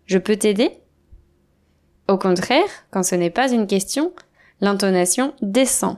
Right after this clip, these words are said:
à la fin de la phrase. Je peux t'aider. Pour ça, prenez une vidéo ou un podcast et répétez chaque phrase après la personne, pour prendre conscience de l'intonation.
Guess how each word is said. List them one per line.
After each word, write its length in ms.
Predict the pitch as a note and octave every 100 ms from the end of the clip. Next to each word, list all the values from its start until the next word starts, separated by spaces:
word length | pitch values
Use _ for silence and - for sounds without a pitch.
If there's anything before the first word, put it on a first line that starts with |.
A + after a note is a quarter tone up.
| _ _
à 120 | F#3+
la 120 | F3+
fin 180 | F3+ G#3+
de 120 | A3
la 180 | G#3 F#3+
phrase. 360 | G3 - - - _ _ _ _ _ _
Je 140 | - F#3+
peux 180 | G3 C4+
t'aider. 420 | A#3+ F#3+ F3 - _ _ _ _ _ _ _ _ _ _ _ _ _
Pour 200 | G3+ F#3+
ça, 280 | - G3 F4+ _ _ _ _ _ _
prenez 340 | - C4 C4+
une 160 | D4 B3
vidéo 560 | G#3 G#3 G3 G#3 E4 -
ou 100 | -
un 140 | F#3+
podcast 680 | F3+ F#3+ F#3+ F#3+ A#3 - - -
et 100 | G3+
répétez 540 | F#3+ C4+ C4 G#3 A#3
chaque 360 | A#3 - C#4+ C#4
phrase 440 | - - G3+ G#3+ -
après 280 | G3 G3 A#3
la 120 | G#3+
personne, 540 | F#3+ F#3+ - - - - _ _ _ _
pour 180 | A3+ G3+
prendre 360 | - C#4 C#4 -
conscience 600 | B3 A#3 - G3+ A3+ A3
de 100 | F#3+
l'intonation. 760 | F#3 G#3 G#3 A3+ F#3 F#3 -